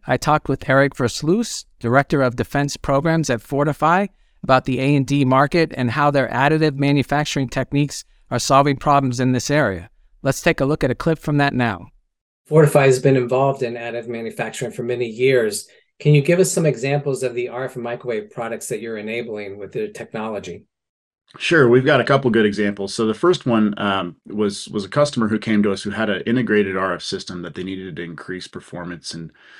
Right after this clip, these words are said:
Speaker 2: and increase gain at the bore site of this, this particular antenna. And so instead of requiring a re-architecture of the entire system, uh, taking out the R F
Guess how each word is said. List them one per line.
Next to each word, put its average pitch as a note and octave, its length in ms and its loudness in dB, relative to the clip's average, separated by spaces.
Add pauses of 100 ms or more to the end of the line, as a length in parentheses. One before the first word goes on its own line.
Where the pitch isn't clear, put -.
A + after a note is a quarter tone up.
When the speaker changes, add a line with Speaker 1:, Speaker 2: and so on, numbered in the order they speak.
(220)
Speaker 2:
and F#2 140 -8
increase A2 380 -2
gain G2 440 -6
at F#2+ 220 -10
the E2 160 -16
bore F2 180 -10
site D#2+ 320 -12
of F2+ 140 -14
this, E2 300 -14
this F2 200 -12
particular - 540 -12
antenna. D2+ 420 -14 (500)
And G2 180 -4
so G#2+ 160 0
instead G2+ 320 0
of G#2 100 0
requiring G2 760 -4 (120)
a E2+ 320 -10
re-architecture G2 880 -4
of E2+ 60 -10
the F2 100 -10
entire F2 320 -8
system, B2 540 -6 (100)
uh, E2 300 -14
taking F#2 260 -8
out F2 220 -12
the E2+ 260 -10
R F2+ 240 -6
F - 360 -16